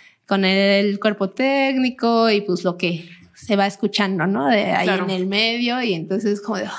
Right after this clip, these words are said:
Speaker 1: otra vez las mismas mamadas de siempre", ¿no? Así es como esa frustración. Pero te digo, al final es,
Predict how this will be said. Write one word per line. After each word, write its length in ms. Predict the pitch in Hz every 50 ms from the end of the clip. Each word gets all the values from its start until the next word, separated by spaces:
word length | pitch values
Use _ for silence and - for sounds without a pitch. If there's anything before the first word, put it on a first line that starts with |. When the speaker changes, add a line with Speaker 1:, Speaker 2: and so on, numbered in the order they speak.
| - - -
Speaker 1:
otra 140 | - - 233
vez 100 | 220 247
las 220 | 240 226 - -
mismas 320 | 226 214 190 226 220 208
mamadas 360 | 220 208 190 196 214 208 190 214
de 100 | - -
siempre", 400 | - 190 196 - 185 180 - -
¿no? 240 | 226 226 - - -
Así 240 | 220 202 - 214 208
es 80 | 202
como 380 | - 208 202 202 202 190 190 190
esa 260 | 233 208 190 220 214
frustración. 600 | 220 - 220 202 - 185 180 175 - 208 247 - - - _ _ _ _ _ _ _ _ _ _ _ _ _ _ _ _ _ _ _ _ _
Pero 260 | - 233 220 220 214
te 80 | 220 220
digo, 200 | 214 214 214 208
al 120 | 196 208
final 320 | - 208 202 196 196 196
es, 540 | 196 196 202 - - - - - - - _